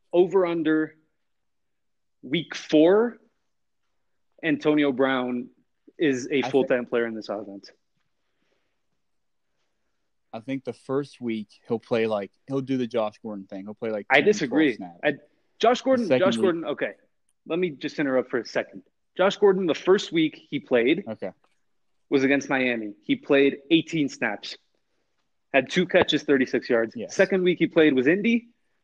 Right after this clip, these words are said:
Speaker 1: He had two catches, fifty yards, and a touchdown. Played eighteen snaps. Played thirty-six snaps his first two games he was active. And it was three full weeks,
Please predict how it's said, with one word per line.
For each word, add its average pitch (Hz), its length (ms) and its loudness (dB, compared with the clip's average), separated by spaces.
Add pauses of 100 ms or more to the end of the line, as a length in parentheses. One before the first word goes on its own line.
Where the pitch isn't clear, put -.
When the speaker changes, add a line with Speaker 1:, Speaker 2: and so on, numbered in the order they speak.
(800)
Speaker 1:
He 135 100 2
had 120 160 0
two 185 180 -2
catches, 156 480 2
fifty 160 320 0
yards, 127 340 2
and 117 80 -6
a 113 60 -10
touchdown. 107 500 -6 (1300)
Played 131 160 4
eighteen 127 280 0
snaps. - 420 -12 (840)
Played 151 240 2
thirty-six 196 540 2
snaps 147 260 -6
his 123 100 -10
first 139 300 0
two 139 100 2
games 123 220 0
he 123 60 -4
was 123 120 -2
active. 110 380 -4 (1300)
And 117 520 0
it 147 140 2
was 131 220 -2 (140)
three 165 200 4
full 165 320 4
weeks, 165 480 -4